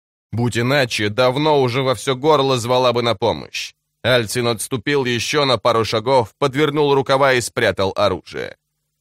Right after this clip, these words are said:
"Он никогда не говорил, что ты учишься пользоваться ножом, божья коровка",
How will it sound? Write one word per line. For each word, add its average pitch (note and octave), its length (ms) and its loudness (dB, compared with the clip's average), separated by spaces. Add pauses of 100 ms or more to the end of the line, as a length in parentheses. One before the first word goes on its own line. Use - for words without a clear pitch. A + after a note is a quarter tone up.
(300)
"Он G3 120 -2
никогда D#3 420 -2
не F3 120 -2
говорил, E3 400 -2
что - 180 -10
ты C3+ 140 -2
учишься A#2+ 500 -2
пользоваться A2 640 -2
ножом, A#2+ 500 -2
божья F2+ 320 -2
коровка", E2 560 -8